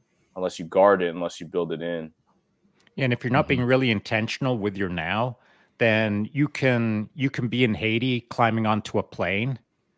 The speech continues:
Speaker 2: and then you can hear ee, ee, ee, ee on the tarmac and look up from your phone and think, "Wow,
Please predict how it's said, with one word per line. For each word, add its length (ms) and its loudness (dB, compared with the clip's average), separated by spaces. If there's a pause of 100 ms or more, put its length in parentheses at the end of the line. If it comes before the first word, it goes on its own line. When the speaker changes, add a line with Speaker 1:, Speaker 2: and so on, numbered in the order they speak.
(220)
Speaker 2:
and 200 0
then 280 4
you 100 0
can 160 0
hear 320 -2 (220)
ee, 320 0
ee, 240 0 (100)
ee, 200 -2 (100)
ee 220 -2 (140)
on 200 2
the 80 -2
tarmac 580 2
and 120 -4
look 180 -6
up 140 -14
from 140 -8
your 120 -10
phone 260 0
and 140 -2
think, 180 0
"Wow, 360 2